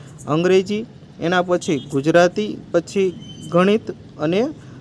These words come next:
છઠ્ઠામાં પલાસ, સાતમામાં હિન્દી, અને આઠમામાં ગુજરાતી રહેવાનું છે. ઓગણીસ તારીખે વાત કરીએ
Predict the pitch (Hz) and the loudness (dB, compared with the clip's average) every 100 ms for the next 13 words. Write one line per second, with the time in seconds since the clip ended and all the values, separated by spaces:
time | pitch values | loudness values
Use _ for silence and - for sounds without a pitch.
0 | - - 185 202 190 185 143 151 170 190 | -12 -2 0 2 2 2 2 4 6 4
1 | 226 - 139 - 165 160 175 180 180 170 | 2 -4 -8 0 2 4 2 -2 0 0
2 | 196 202 165 160 147 147 165 160 170 240 | 0 2 2 2 0 -2 -2 0 0 -2
3 | 170 156 160 151 147 139 131 127 123 120 | -2 0 4 4 4 2 2 2 0 -2
4 | 120 - - - - - 165 190 202 - | -8 -12 -16 -20 -8 -2 0 2 0 0
5 | 185 185 196 180 175 175 - 190 143 | 0 2 0 2 2 0 0 0 0